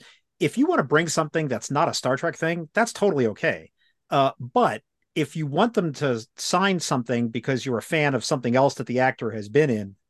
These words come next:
you had best bring that. So let me just use an example here. Ed Speleers, right? If you're, like, the hugest Downton Abbey fan in the world and you want a, a photo of him signed, uh, from Downton Abbey, you are, I, I think you're taking a big risk if you think you're gonna buy that at the convention.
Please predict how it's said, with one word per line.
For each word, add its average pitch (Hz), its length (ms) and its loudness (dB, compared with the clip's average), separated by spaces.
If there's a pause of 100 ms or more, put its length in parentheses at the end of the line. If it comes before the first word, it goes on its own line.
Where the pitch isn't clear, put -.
(160)
you 131 280 0
had 185 200 2
best 139 240 2
bring 120 280 0
that. 92 260 -10
So 127 340 2
let 190 140 2
me 208 60 0
just 156 160 -4
use 135 120 -2
an 123 60 -2
example 127 380 -2
here. 139 260 0 (380)
Ed 226 140 4
Speleers, 165 600 2
right? 165 260 2
If - 200 -6
you're, 349 180 2
like, 160 220 0
the 113 80 -8
hugest 160 420 -6
Downton 139 300 0
Abbey 127 260 0
fan 143 260 0
in 135 60 -2
the 117 80 0
world 139 320 2
and 117 140 -2
you 160 200 -8 (140)
want 139 220 0 (200)
a, 117 180 -4
a 123 120 -8
photo 147 380 4
of 127 80 0
him 147 260 0
signed, 135 480 -2 (100)
uh, 120 180 -6 (120)
from 123 160 -6
Downton 123 240 0
Abbey, 151 300 -2 (400)
you 330 320 -2
are, 220 280 2
I, 240 240 -4
I 277 120 2
think 285 160 -2
you're 220 80 4
taking 180 260 0
a 151 60 2
big 139 180 2
risk 127 340 0
if 135 120 -8
you 160 80 -4
think 147 180 -4
you're 127 80 -2
gonna 127 140 2
buy 127 160 4
that 123 120 4
at 117 100 0
the 113 60 -6
convention. 110 560 -8